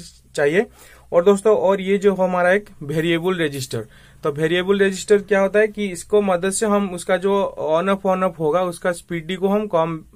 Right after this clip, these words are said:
कम और ज्यादा कर सकते हो। इसका भी कनेक्शन मैं बताऊंगा। ये हमारा वेरिएबल रजिस्टर, ये हमारा जो रेटिंग है टेन के का वेरिएबल रजिस्टर। तो उसके, उसके बाद हमको ये ट्वेल्व वोल्ट जो उसका लोड मिलेगा, लोड करने के लिए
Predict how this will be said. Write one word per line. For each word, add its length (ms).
कम 240
और 100
ज्यादा 260
कर 160
सकते 300
हो। 160
इसका 280
भी 120
कनेक्शन 340
मैं 140
बताऊंगा। 480
ये 60
हमारा 300
वेरिएबल 440
रजिस्टर, 200
ये 160
हमारा 260
जो 120
रेटिंग 320
है 100
टेन 320
के 160
का 140
वेरिएबल 440
रजिस्टर। 480
तो 100
उसके, 400
उसके 300
बाद 180
हमको 260
ये 120
ट्वेल्व 420
वोल्ट 240
जो 300
उसका 480
लोड 320
मिलेगा, 520
लोड 300
करने 240
के 60
लिए 120